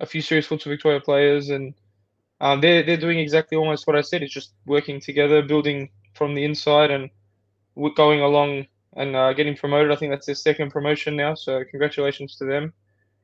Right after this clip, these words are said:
But there's some good projects. Melbourne R Q, I think, is doing some good things.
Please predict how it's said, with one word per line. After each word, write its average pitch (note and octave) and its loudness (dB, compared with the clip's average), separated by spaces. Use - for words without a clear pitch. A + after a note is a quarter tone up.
But F3 0
there's A#3 2
some A#3+ -8
good A#3 -8
projects. F3 2
Melbourne F3+ 2
R F3 4
Q, F3+ 0
I D#3 4
think, E3 -4
is D3 -8
doing D#3 -2
some D3+ -10
good D#3 -4
things. E3 -4